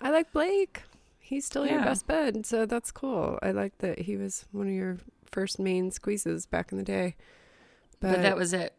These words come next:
Speaker 2: out of the few,
Speaker 1: I think
Speaker 2: right?
Speaker 1: so. Yeah.
Speaker 2: Yeah.
Speaker 1: I mean, Fisherman Dave was cute too.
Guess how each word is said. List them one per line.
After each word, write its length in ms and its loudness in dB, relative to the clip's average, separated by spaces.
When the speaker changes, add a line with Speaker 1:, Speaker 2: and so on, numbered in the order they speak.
Speaker 2:
out 140 -2
of 220 -6
the 160 -10
few, 380 -8
Speaker 1:
I 100 -2
think 180 2
Speaker 2:
right? 120 0
Speaker 1:
so. 340 0
Yeah. 340 0
Speaker 2:
Yeah. 340 -4
Speaker 1:
I 20 -2
mean, 220 0
Fisherman 420 2
Dave 240 2
was 140 -6
cute 260 -4
too. 320 -2